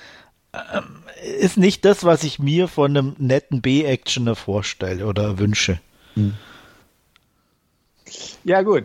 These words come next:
Speaker 2: was, was gibst du diesem Film denn, der nicht der erhoffte
Speaker 1: <clears throat> Ja, da tat ich mich auch schwer.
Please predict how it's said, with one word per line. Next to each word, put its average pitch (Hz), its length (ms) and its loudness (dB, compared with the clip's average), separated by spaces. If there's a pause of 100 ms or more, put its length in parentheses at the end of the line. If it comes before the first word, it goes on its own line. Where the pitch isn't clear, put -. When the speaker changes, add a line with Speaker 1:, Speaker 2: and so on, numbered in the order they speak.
Speaker 2:
was, 127 240 -4
was 131 220 0
gibst 156 340 -4
du 147 80 -2
diesem 104 500 -2 (340)
Film 98 420 0
denn, 92 320 -6 (240)
der 98 200 -2
nicht 107 320 -2
der 104 280 2
erhoffte 107 440 0 (340)
Speaker 1:
<clears throat> - 140 -10
Ja, 156 680 4 (640)
da 135 160 0
tat 147 300 -2
ich 156 100 -6
mich 160 200 0
auch 156 220 2
schwer. 147 460 2